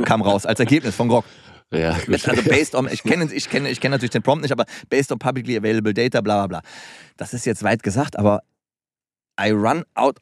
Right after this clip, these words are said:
Speaker 1: of options zu erklären, wie man derart verhandeln kann. Außer zum Beispiel, ich weiß nicht, dass man wüsste, dass morgen ein Krieg mit China ansteht und man deswegen,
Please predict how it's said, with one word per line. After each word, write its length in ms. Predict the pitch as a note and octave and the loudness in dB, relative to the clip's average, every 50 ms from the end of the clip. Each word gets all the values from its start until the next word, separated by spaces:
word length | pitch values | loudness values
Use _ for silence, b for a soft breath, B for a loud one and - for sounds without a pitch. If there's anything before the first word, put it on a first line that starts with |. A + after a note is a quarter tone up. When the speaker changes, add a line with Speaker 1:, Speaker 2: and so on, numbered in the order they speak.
| _ - | _ 0
Speaker 1:
of 240 | B2 C#3+ C#3 - - _ | 2 2 0 -2 -6 _
options 520 | - - G#2+ - - - G#2+ A#2+ E3+ - - _ | -2 -2 -2 -2 -4 -4 -4 -4 -4 -6 -10 _
zu 180 | - - - - | -12 -6 -4 -4
erklären, 640 | - - - - C#3 C#3+ C#3+ A#2 A#2+ D3 E3 - - | -4 -4 -6 -6 -2 0 2 2 2 0 -2 -6 -8
wie 160 | - G#2+ B2 | -8 -4 0
man 300 | C3+ B2+ A#2 A2+ A#2 A2+ - _ _ _ _ _ _ | 2 4 4 4 2 0 -2 _ _ _ _ _ _
derart 840 | - A2 F2+ F2+ A#2+ D3 E3+ D#3+ - - B2+ B2+ C3+ D3 - - - _ _ _ _ _ _ _ - | -12 -12 -4 0 2 2 2 2 -2 -6 -8 -8 -8 -10 -12 -16 -20 _ _ _ _ _ _ _ -12
verhandeln 420 | - - A2+ A#2 E3 F3 C#3+ G#2 | -6 -4 -2 0 0 0 0 0
kann. 240 | F#2+ - E2+ E2+ - - _ _ _ - | -2 -4 -8 -12 -12 -18 _ _ _ -2
Außer 520 | - D3 G3 B3 - - A2+ A2 D3+ A3 - _ | 0 2 2 2 0 0 0 0 0 -2 -4 _
zum 180 | - - - A#2 | -6 -4 -2 0
Beispiel, 540 | G2+ G2 A#2+ C#3+ - - A2+ G#2+ A#2 D3 G3 - _ _ _ _ _ _ _ - | 0 0 0 0 -2 -4 -4 -2 -2 -2 -4 -6 _ _ _ _ _ _ _ -20
ich 120 | - - | -18 -10
weiß 220 | - F2+ A#2+ - - | -6 -6 -6 -6 -8
nicht, 160 | G2 - - | -10 -10 -10
dass 120 | A2+ - - | -10 -8 -6
man 220 | A#2 A2+ A2+ A2 - b b b b b b b b b b b b b b _ _ | -4 -4 -4 -4 -6 b b b b b b b b b b b b b b _ _
wüsste, 560 | - G#2 A#2+ E3 G3 - - - C3+ D3+ F3+ - | -12 -4 -4 -4 -4 -4 -4 -2 0 0 0 -2
dass 220 | - - - - | -6 -8 -8 -8
morgen 640 | B2 A#2+ B2 A#2+ C3 D3 E3 F3 E3+ F3 F3 G3 B3+ - _ _ _ _ _ _ _ | -6 -2 2 2 4 4 2 0 -2 -4 -6 -8 -8 -10 _ _ _ _ _ _ _
ein 220 | - A#2 A#2+ A#2 - | -8 -8 -8 -8 -8
Krieg 280 | - - F#3 F#3+ - | -8 -8 -8 -6 -6
mit 140 | C#3+ C3+ - | -4 -6 -6
China 320 | - - D#3+ C#3+ C#3 B2 | -6 -4 -2 -2 0 0
ansteht 500 | C#2+ D2+ D2 - - - - - - - _ _ - | -2 -4 -8 -10 -8 -10 -10 -10 -12 -20 _ _ -4
und 180 | - A2+ G#2+ - _ _ - | -2 -2 -2 -4 _ _ -2
man 160 | A#2+ G#2+ G2 | -2 0 0
deswegen, 680 | D3 E3+ - - - A#2+ A2+ A#2 A2+ B2+ C3+ D3 F3+ | 0 -2 -4 -4 -4 -2 -2 -2 -2 -2 -4 -4 -4